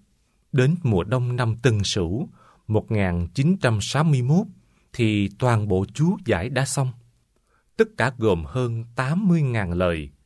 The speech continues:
Ni sư gửi thư qua tôi, nhờ viết lời tựa. Tôi vốn tài sơ trí thiển, cũng không muốn có lời bình nghị,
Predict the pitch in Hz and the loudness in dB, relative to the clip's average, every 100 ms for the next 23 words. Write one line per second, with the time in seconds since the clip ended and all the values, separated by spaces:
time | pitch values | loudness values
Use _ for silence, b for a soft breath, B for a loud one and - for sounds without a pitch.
0 | _ _ _ _ _ - 135 127 - 131 | _ _ _ _ _ 0 2 2 0 0
1 | 120 113 117 123 107 139 - 147 123 - | 0 -2 -2 0 0 -2 0 0 0 -4
2 | 139 139 139 135 120 b b b b 104 | -6 -4 -2 -2 -6 b b b b -4
3 | 104 90 87 143 220 107 101 90 104 87 | 0 0 0 -2 -2 -2 -2 -2 -2 -2
4 | 90 - - _ _ _ _ _ _ _ | -2 -6 -14 _ _ _ _ _ _ _
5 | _ 135 113 117 127 175 - - 95 82 | _ 2 2 2 2 0 -4 0 0 0
6 | 76 - 120 117 117 143 185 - 113 92 | -6 -4 -2 -4 -2 -2 -2 -6 -8 -6
7 | 110 175 b b b _ - 104 117 175 | -6 -8 b b b _ -2 0 0 -2
8 | 156 123 120 165 - 190 98 92 104 98 | 0 0 2 0 0 0 0 -2 -2 -2
9 | 95 95 90 87 | -2 -2 -4 -6